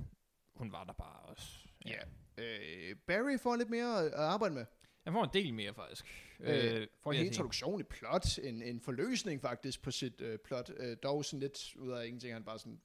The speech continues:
Speaker 2: får sit arbejde. Øh, det er hans, øh, store ark, kan man sige, at han ligesom skal blive en god citizen. <laughs> Øh,
Speaker 1: Ja.
Speaker 2: og det,
Speaker 1: Og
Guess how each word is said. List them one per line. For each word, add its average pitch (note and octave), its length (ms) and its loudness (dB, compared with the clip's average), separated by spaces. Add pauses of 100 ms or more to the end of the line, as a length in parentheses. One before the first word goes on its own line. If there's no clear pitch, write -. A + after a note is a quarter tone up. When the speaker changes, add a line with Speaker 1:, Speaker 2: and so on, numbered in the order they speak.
(120)
Speaker 2:
får A2+ 360 -6
sit - 200 -6
arbejde. G#2+ 480 -6
Øh, G#2 320 -4 (380)
det C#3+ 80 -2
er B2+ 40 -2
hans, - 480 -10
øh, G#2 160 -6
store A2 320 -8 (240)
ark, A2 240 -6
kan A2+ 100 -8
man G#2 100 -6
sige, A2+ 160 -8
at A2 40 -6
han A2 100 -6
ligesom A2+ 200 -10
skal A#2 300 -6 (480)
blive B2 280 -4
en A#2 180 -6 (220)
god C#3+ 180 -4
citizen. C#3 520 -2 (500)
<laughs> F#3 100 -2 (1400)
Øh, C3+ 80 0
Speaker 1:
Ja. G#2+ 200 -4 (1700)
Speaker 2:
og C3 100 -8
det, D3+ 140 -4
Speaker 1:
Og B2 140 -6